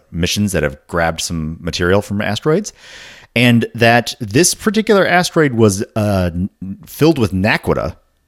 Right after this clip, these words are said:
and super dense means that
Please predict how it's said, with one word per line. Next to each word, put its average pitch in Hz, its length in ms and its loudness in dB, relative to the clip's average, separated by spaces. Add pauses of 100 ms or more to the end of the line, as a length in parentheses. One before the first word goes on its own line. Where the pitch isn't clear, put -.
(120)
and 90 140 -4
super - 320 0
dense 95 560 0 (380)
means 110 400 4
that - 240 0